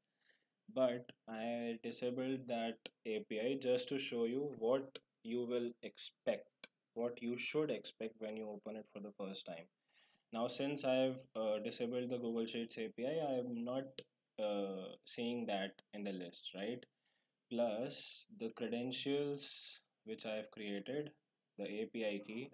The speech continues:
Okay, I haven't created it yet. Create credentials, A P I key. Okay, that's it. That's the A P I key, right? Now just click on these three dots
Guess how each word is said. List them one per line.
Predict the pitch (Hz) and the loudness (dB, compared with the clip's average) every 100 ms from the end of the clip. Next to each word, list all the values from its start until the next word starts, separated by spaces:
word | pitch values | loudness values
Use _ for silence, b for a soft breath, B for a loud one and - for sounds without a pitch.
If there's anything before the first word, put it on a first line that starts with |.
| 98 | -10
Okay, | 95 92 | -8 -8
I | 95 | -6
haven't | 95 98 101 101 98 | -4 -4 -4 -6 -8
created | - 95 95 95 92 | -10 -10 -8 -12 -14
it | - | -16
yet. | 92 - - _ _ _ _ _ _ _ _ _ 110 | -14 -16 -18 _ _ _ _ _ _ _ _ _ -4
Create | 113 117 117 - | 0 0 0 -2
credentials, | 113 113 113 - 120 123 127 127 - - _ _ _ _ _ _ _ _ _ | 0 0 -2 -2 0 0 0 -6 -12 -16 _ _ _ _ _ _ _ _ _
A | 101 101 | -8 -6
P | 104 98 | -4 -4
I | 95 - | -4 -6
key. | 113 117 120 - _ _ _ _ _ _ _ _ _ _ _ _ _ - _ - | -4 -4 -4 -10 _ _ _ _ _ _ _ _ _ _ _ _ _ -20 _ -12
Okay, | 90 87 - - | -10 -10 -16 -12
that's | 95 95 - - | -6 -6 -6 -12
it. | 85 - _ _ _ 101 | -12 -14 _ _ _ -4
That's | 110 110 - | 0 0 0
the | 101 110 | -2 -2
A | - | 0
P | 123 | 0
I | 120 123 | 0 0
key, | 131 123 | -4 0
right? | 123 143 135 - _ | 0 0 -2 -12 _
Now | 104 101 104 | -4 -2 -2
just | 104 107 104 - - _ _ - | -4 -6 -6 -10 -14 _ _ -6
click | 117 120 | -4 -2
on | 120 | -2
these | 117 117 | 0 -2
three | 117 127 123 | -6 -4 -2
dots | 123 127 131 127 - - - | 2 2 0 -6 -10 -10 -14